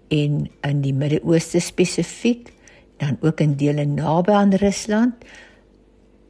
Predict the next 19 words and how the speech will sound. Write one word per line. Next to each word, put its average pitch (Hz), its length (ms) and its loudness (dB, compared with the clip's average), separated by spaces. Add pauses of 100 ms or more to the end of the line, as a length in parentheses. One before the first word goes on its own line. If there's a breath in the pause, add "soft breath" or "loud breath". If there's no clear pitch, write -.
(200)
partymal - 480 -2
saam 185 400 2
te 214 160 2
werk 214 460 2 (340 soft breath)
om 135 220 -4
meer 175 280 4
en 196 220 4
meer 143 320 -2
beheer 139 400 -2
te - 160 -10
kry. - 460 -12 (580 soft breath)
Rusland 185 500 2
van 143 220 -2
die - 140 0
een 170 180 2
kant 147 320 -2
af - 320 -12 (320 soft breath)
oor 123 240 0
Europa 135 800 -2